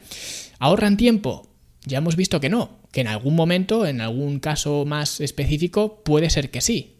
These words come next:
pero de forma general no es así. ¿Te hacen más fuerte? La fuerza es específica, ya lo hemos visto, por lo tanto,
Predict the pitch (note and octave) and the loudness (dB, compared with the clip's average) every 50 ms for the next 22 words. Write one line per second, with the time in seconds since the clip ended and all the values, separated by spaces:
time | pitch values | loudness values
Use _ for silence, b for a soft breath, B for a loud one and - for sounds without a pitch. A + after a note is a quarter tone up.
0 | _ _ _ - B2+ B2+ A#2+ A2+ - - D3 D#3+ F3 F3+ E3 - - D#3+ C#3+ C3+ | _ _ _ -2 0 0 0 -2 -4 -2 -2 -2 -2 -2 -6 -6 -4 -4 -4 -2
1 | C#3+ E3+ F#3 E3 D3 C3+ C3 - - A2 - - G2+ - - _ B B B B | -2 -2 -2 -2 -4 -4 -6 -6 -6 -6 -6 -8 -8 -12 -16 _ B B B B
2 | B B B B B B B _ E3+ E3+ E3+ - G#3+ G#3 G3+ - - - A#3+ A#3+ | B B B B B B B _ 2 2 4 2 2 2 2 2 4 4 2 2
3 | - - B2+ - - - _ _ _ _ _ _ _ _ - _ C3 A#2+ A#2+ - | 2 -2 -6 -6 -6 -14 _ _ _ _ _ _ _ _ -14 _ -10 -10 -6 -4
4 | C3+ C3 - - D3+ - D3+ C3+ - C3 B2 - D3+ - F#3 F#3 - F#3+ D#3+ C3+ | -6 -4 -2 -2 -2 -2 -2 -2 -4 0 0 0 2 2 0 0 2 2 2 2
5 | C3 C3 C3 B2+ B2 B2+ D3+ D#3+ - - G3+ G3+ - - - - _ - B2 A2 | 0 0 -2 -2 -2 -2 -2 -2 0 -2 -2 -2 -4 -10 -18 -20 _ -10 -6 -6
6 | A2+ A#2 A#2 B2+ C3+ C3+ E3+ F3 F3 F3 - | -6 -4 -4 -4 -2 0 0 0 0 0 -6